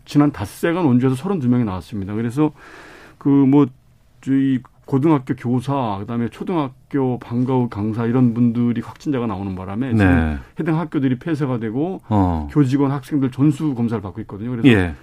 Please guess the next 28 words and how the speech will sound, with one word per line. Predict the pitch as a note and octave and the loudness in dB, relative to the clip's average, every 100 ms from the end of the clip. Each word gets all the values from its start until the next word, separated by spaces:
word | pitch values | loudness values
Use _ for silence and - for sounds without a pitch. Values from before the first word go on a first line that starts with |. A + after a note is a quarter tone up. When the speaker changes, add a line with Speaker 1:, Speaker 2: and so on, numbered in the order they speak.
| - | -8
Speaker 1:
원주시가 | C3 E3+ F3+ F#3+ F3 E3+ D3 | 0 0 0 -4 -4 -4 -2
지금 | D3 C#3 | -2 0
전국에서 | C#3 C3+ C#3+ | 0 0 0
세 | C3 E3+ | -2 -2
번째로 | F#3+ E3 D3 C3+ | -2 -4 -4 -2
일 | A#2 | -2
점 | C3+ B2+ | 0 -2
오 | |
단계로 | A2 G#2+ G#2 | -2 -4 -6
격상이 | G2 G2 D#3 A#2 | -8 -8 -4 -4
됐습니다. | F2+ - F#2+ G2 | -6 -14 -16 -10
그래서 | A#2 G#2 E2+ | -6 -4 -4
Speaker 2:
음. | E2 D#2 D2+ | -4 -8 -8
Speaker 1:
방역 | - D#3+ E3+ | 0 2 2
당국은 | A#2+ C3+ D3+ D3 E3 | -2 -2 0 -2 -2
지금 | D3+ A#2+ | 0 2
이런 | E3 G3+ | 2 2
추세가 | - F3 E3+ | -2 -4 -4
계속이 | B2 B2 C#3+ | -4 -2 -2
되면 | B2 G#2 A#2 D3 A2 | -4 -6 -2 -2 0
Speaker 2:
네. | G#2 F2 C#2 - | 0 0 -4 -6
Speaker 1:
언제든지 | B2 C#3+ G#3+ F#3+ F3 | 0 2 2 2 -4
전국적으로 | C3 C#3+ C3 D3 C#3 | -2 -2 -2 -4 -4
다시 | A2+ G2+ C3 | -4 -4 -4
일 | A2 | -2
점 | D3 A#2 | -2 -2
오 | |
단계로 | A2+ G#2+ G#2+ C#3+ | -2 -4 -4 -4